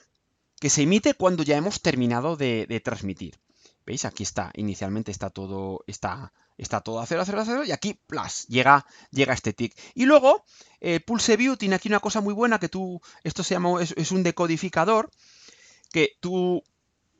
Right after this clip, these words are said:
le seleccionas cuál es el pin que quieres analizar, en este caso el de transmisión, y él ya, como tiene programado el protocolo serie, pues ya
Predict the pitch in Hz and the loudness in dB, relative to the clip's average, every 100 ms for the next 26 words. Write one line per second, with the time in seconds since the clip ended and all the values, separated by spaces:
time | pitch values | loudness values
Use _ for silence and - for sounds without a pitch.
0 | _ _ _ - _ _ _ _ 165 156 | _ _ _ -20 _ _ _ _ 2 4
1 | 175 151 - 233 208 - 160 160 180 151 | 4 2 2 4 4 2 2 2 4 2
2 | 202 202 160 156 151 151 151 160 240 208 | 2 0 2 0 2 2 2 0 0 0
3 | 147 151 185 156 135 165 220 214 247 262 | -2 -4 -4 -2 -2 -2 -4 0 0 0
4 | 165 170 160 185 220 151 127 120 - _ | 4 6 8 8 6 4 0 -2 -8 _
5 | _ _ _ _ - 160 160 - 151 156 | _ _ _ _ 2 4 4 2 0 4
6 | 202 143 110 120 117 117 - 135 135 226 | 4 4 0 -2 -4 -6 -2 0 0 2
7 | 226 302 - - - 147 131 135 139 | 0 -2 -6 -16 -4 0 6 6 6